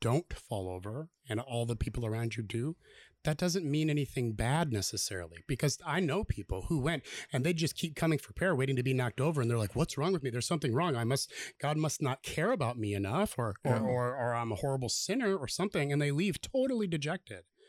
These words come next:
Speaker 2: Yeah.
Speaker 1: And I just, that's just, that's a fault of teaching. That, that's a, that's a platform problem, in my opinion. Um,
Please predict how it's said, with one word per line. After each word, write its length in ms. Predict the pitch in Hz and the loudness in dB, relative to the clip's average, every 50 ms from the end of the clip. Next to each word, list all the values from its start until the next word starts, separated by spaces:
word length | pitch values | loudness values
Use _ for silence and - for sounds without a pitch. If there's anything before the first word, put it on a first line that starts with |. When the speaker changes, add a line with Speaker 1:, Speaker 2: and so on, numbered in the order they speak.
| - - - - - | -20 -20 -12 -8 -6
Speaker 2:
Yeah. 160 | 110 110 104 104 - | -6 -4 -4 -4 -2
Speaker 1:
And 380 | 160 147 143 139 139 135 139 - - | 0 2 2 2 0 0 -2 -4 -2
I 80 | 165 147 | -2 0
just, 200 | 143 139 - - - | 0 -2 -4 -6 -6
that's 280 | 151 151 147 139 - | -2 0 0 0 0
just, 180 | - - 170 160 | 0 -2 -2 0
that's 220 | 160 165 175 - | 0 0 0 0
a 20 | 143 | -4
fault 340 | - - - 151 147 - - | -4 0 0 2 2 2 0
of 160 | 113 - - | -2 -4 -4
teaching. 500 | - - 143 131 - 117 92 92 95 - - | -2 -2 -2 -2 -2 -4 -6 -8 -10 -10 -8
That, 140 | - 120 - _ | -8 -8 -8 _
that's 240 | - 127 120 - - | -6 -6 -6 -6 -8
a, 180 | 123 113 107 101 - | -10 -10 -12 -8 -6
that's 180 | 127 113 - | -6 -4 -4
a 40 | 117 | -6
platform 580 | - - - 151 147 - - - 135 113 107 101 | -6 -4 -4 -4 -4 -4 -4 -4 -2 -2 -2 -4
problem, 400 | - 113 101 92 95 90 85 90 110 | -4 -6 -8 -8 -8 -12 -14 -14 -12
in 140 | 135 117 107 | -10 -8 -8
my 120 | 113 107 | -6 -6
opinion. 440 | 104 101 - - 123 110 98 101 98 - _ - - - - - - - _ - | -6 -4 -4 -4 -4 -4 -6 -8 -12 -16 _ -20 -20 -20 -20 -20 -20 -16 _ -8
Um, 300 | 107 101 98 95 104 | -6 -4 -4 -6 -8